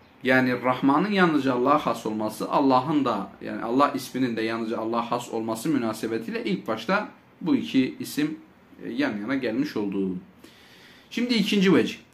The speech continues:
Ev ya da li enne Rahmane, Rahman ismi eblagu miner Rahimi, Rahim isminden daha mübalağalıdır, daha fazladır. M-, e,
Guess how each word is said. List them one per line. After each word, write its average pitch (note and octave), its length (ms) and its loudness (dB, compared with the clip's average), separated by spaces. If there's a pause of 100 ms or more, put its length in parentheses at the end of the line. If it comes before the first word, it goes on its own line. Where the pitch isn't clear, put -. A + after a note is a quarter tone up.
Ev G#3+ 180 6
ya C4+ 140 6
da A#3+ 60 6
li E3 160 6
enne F3+ 340 6
Rahmane, E3+ 760 6 (880)
Rahman G3 380 6
ismi A#2 480 0 (480)
eblagu F3 580 6
miner G3+ 380 2
Rahimi, D3 720 4 (340)
Rahim E3+ 560 4
isminden D#3+ 920 2
daha E3 320 8
mübalağalıdır, C#3+ 2000 8
daha F3 220 0
fazladır. D3+ 760 2
M-, C3 460 0
e, A2+ 320 0